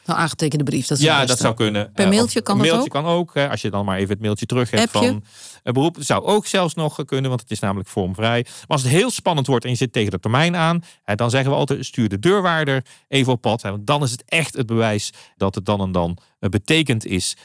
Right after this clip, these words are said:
Speaker 2: bij de bevoegde partij.
Speaker 1: En dat termijn was die vijf jaar waar we het eerder over
Speaker 2: Ja,
Speaker 1: hadden.
Speaker 2: ja.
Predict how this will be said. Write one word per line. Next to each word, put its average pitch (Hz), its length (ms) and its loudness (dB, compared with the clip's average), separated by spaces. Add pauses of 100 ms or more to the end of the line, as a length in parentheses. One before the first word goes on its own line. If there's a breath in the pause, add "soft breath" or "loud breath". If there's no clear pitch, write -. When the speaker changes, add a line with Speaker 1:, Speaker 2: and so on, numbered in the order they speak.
(120 soft breath)
Speaker 2:
bij 87 340 0 (160)
de - 120 -4
bevoegde 123 300 -2
partij. 165 440 -4
Speaker 1:
En 151 240 2
dat 151 140 0
termijn 156 300 2
was 156 120 -2
die 143 120 0
vijf 143 260 0
jaar 135 240 0
waar 139 120 0
we 131 40 -4
het 135 100 -2
eerder 131 200 0
over 123 180 0
Speaker 2:
Ja, 110 60 0
Speaker 1:
hadden. 127 260 -6
Speaker 2:
ja. 110 180 -2